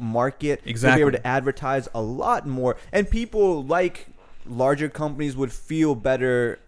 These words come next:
Speaker 1: advertising on your
Speaker 2: Yes.
Speaker 1: website when it doesn't rub you the wrong way.
Speaker 2: Yeah.
Speaker 1: It doesn't rub all them, you know, the whole taboo of sex work and explicit content.
Speaker 2: Mm-hmm.
Speaker 1: It, that's gonna be a, that's a bit better business model. In my mind,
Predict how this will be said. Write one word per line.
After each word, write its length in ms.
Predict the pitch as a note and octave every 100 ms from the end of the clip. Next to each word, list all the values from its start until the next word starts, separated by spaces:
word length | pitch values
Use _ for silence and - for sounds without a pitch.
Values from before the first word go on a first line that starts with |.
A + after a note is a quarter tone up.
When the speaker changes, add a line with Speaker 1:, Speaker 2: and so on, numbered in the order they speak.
| -
Speaker 1:
advertising 680 | C3 C3 B2+ C#3 C3 A#2+ A2
on 140 | G#2+
your 100 | G#2
Speaker 2:
Yes. 240 | A2+ G#2+ -
Speaker 1:
website 260 | C3 B2+ - - -
when 400 | A2+ C3 C3+ B2
it 100 | A#2
doesn't 300 | D#3 F#3+ C3+
rub 180 | A2 G2+
you 60 |
the 80 | G2
wrong 320 | G2 G2 G2
way. 200 | F#2+ F#2
Speaker 2:
Yeah. 100 | F#2
Speaker 1:
It 20 | A2
doesn't 320 | C3+ C3+ A#2
rub 320 | A#2+ A2+ G2 -
all 260 | A2+ A2 A2
them, 420 | A2 G#2+ G2+ G#2
you 120 | B2
know, 320 | A2 G2+ G2 G2 - - -
the 80 | G#2+
whole 220 | - A#2
taboo 440 | - C3 A2+ A#2
of 80 | A2
sex 320 | - C3+ -
work 360 | - G2+ G2 -
and 280 | G2+ G2 F#2+
explicit 360 | - A2+ -
content. 420 | - C3+ B2+ G#2+ - -
Speaker 2:
Mm-hmm. 260 | A2 G#2 F#2+ - - - - - - -
Speaker 1:
It, 260 | C#3+ C3+ -
that's 240 | D3+ D3+
gonna 160 | - B2
be 200 | G#2+ A#2
a, 40 |
that's 220 | G#2+ C3 -
a 40 |
bit 240 | A#2 G#2+
better 200 | G2+ G#2
business 360 | G2 - G#3 -
model. 300 | G2+ G2+ G#2+ - - - - - - - - - - - - -
In 140 | G3+
my 180 | F#3 G3
mind, 460 | F#3+ G3 G3 F#3+